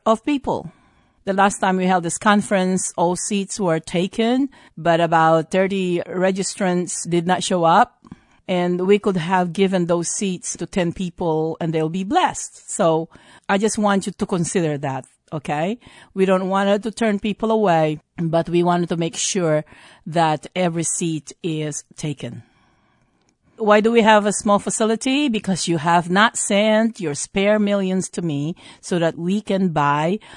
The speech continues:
our own building, much bigger. Could you imagine what we can do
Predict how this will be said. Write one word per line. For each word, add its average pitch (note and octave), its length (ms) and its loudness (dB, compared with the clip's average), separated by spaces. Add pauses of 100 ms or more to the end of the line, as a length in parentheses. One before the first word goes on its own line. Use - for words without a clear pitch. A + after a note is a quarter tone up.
(140)
our D#3 240 2
own G#3+ 280 4
building, D3 600 0
much F3 520 2
bigger. D3 480 -2 (640)
Could D#3+ 260 -2
you A3+ 180 2
imagine F3 840 4
what D#3 160 -4
we D#3+ 80 -10
can D3 240 -4
do D3 420 -2